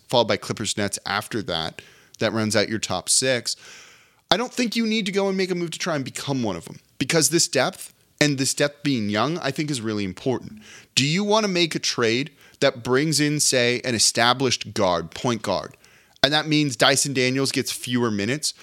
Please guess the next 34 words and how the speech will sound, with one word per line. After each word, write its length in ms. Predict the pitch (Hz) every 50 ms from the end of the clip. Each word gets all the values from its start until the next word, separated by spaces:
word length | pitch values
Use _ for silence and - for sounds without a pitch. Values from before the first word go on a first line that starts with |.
| - - -
Do 100 | - 139
you 60 | 147
wanna 160 | 160 170 165
bring 260 | 135 135 151 151 147
in 220 | 147 151 156 156 156
another 360 | - 139 139 131 123 123 110
wing? 480 | 104 101 104 107 110 117 135 160 190 - - - - _ - -
And 120 | 131 135
that 200 | 131 135 139 139
means 600 | 139 131 131 135 139 147 156 156 147 - - - _ - _ -
a 80 | 127
guy 160 | 120 131 131
like 160 | 127 127 123 -
Trey 260 | - - 135 127 120
Murphy 380 | 117 117 120 120 - 147 143
or 80 | 127 110
Herb 260 | 107 123 120 110 98
Jones 420 | 101 - 110 104 107 120 139 139 127
are 140 | - 131
gonna 160 | 131 139 139 139
get 200 | 131 139 - -
fewer 360 | - - 120 117 120 131 123
minutes? 420 | 110 104 107 127 156 170 - - - - - - _ _ _ _ _ _ _ _ -
I 140 | 160 202
don't. 460 | 208 160 139 151 214 214 - - - - _ _ _ _ _ _ - 135
I 60 | 143
don't 240 | 143 170 180 185 180
wanna 180 | 185 180 165
see 220 | - - - 170 165
a 60 | 151
move 300 | 139 139 143 151 139 139
like 200 | 147 139 127 -
that 420 | 143 139 135 - - 113 104 101
done 420 | 110 127 156 170 139 107 104 104